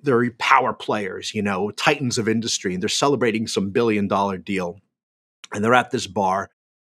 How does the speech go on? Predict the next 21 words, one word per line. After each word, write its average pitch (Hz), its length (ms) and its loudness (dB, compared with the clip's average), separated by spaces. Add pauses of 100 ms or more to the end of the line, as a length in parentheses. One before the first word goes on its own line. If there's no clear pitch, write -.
(160)
and 113 160 2
what 139 140 8
are 139 40 6
they 110 160 4
drinking? 98 500 -2
Vodka 104 380 2
on 92 140 -8
the 87 100 -6
rocks, - 520 -6 (260)
right? 101 260 -4
They're 117 100 0
not 139 260 6
drinking 127 560 2
some 113 260 0
fruity 113 320 0
concoction. 101 680 0
They're 110 100 -4
definitely 135 540 0
not 127 220 -2
drinking 113 300 -8
Cosmopolitans. 113 1000 -4